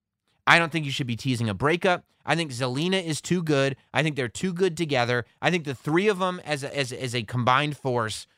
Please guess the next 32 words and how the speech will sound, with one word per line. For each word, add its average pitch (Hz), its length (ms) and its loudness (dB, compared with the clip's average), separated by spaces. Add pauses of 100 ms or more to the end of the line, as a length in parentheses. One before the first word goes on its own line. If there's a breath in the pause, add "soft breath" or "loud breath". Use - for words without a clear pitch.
(140)
are 120 200 2
excellent. 165 540 0 (640)
Austin 165 380 2
Theory 165 300 0
being 156 180 -2
away 147 220 2
from 147 140 -6
that 147 140 -2
group 147 240 -2
is 131 120 -4
a 135 40 -4
good 131 200 -2
thing. 139 320 -2 (920)
I 165 240 6
think 170 340 -4
that, 131 260 0
that, 117 320 -4
that 113 260 0 (420)
we 147 180 2
should 135 260 -4
stop - 640 2 (100)
all 156 240 4
the 202 120 0
hijinks 139 720 -6 (460)
of 123 380 0 (440)
Angel 156 280 2
Garza 131 440 2 (100)
and 123 120 -2
Andrade 120 540 2
not 120 180 -2
getting 151 220 -2
along 107 480 0